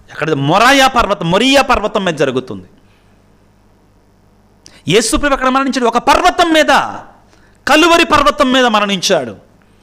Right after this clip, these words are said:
రెండు కూడా ఒక పర్వతాల మీద జరుగుతున్నాయి. తరువాత ఆదికాండము ఇరవై రెండవ అధ్యాయం ఆరో వచనాన్ని దయచేసి ప్రియులారా, ఇస్సాకు బలిని ప్రక్కనే కూడా, యేసుప్రభు బలిని కూడా ప్రక్కనే ఉంచుకోండి, మీకు అర్థమవుద్ది.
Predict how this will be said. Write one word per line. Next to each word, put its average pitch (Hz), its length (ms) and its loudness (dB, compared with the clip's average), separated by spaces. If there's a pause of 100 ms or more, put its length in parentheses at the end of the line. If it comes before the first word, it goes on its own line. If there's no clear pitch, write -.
(300)
రెండు 196 300 0
కూడా 226 220 0
ఒక 196 140 -4
పర్వతాల 175 540 -4
మీద 151 200 -2
జరుగుతున్నాయి. 98 640 -8 (1600)
తరువాత 196 580 -2 (2500)
ఆదికాండము 262 640 0
ఇరవై 240 300 0
రెండవ 240 280 0
అధ్యాయం 202 280 -2
ఆరో 269 280 4
వచనాన్ని 196 580 -2 (340)
దయచేసి 285 460 -2
ప్రియులారా, 214 640 0 (220)
ఇస్సాకు 330 540 0
బలిని 226 360 0
ప్రక్కనే 320 560 -2
కూడా, 262 300 0
యేసుప్రభు 262 540 0
బలిని 220 280 0
కూడా 226 200 0
ప్రక్కనే 226 380 -2
ఉంచుకోండి, 202 640 -2
మీకు 160 180 -2
అర్థమవుద్ది. 160 500 -2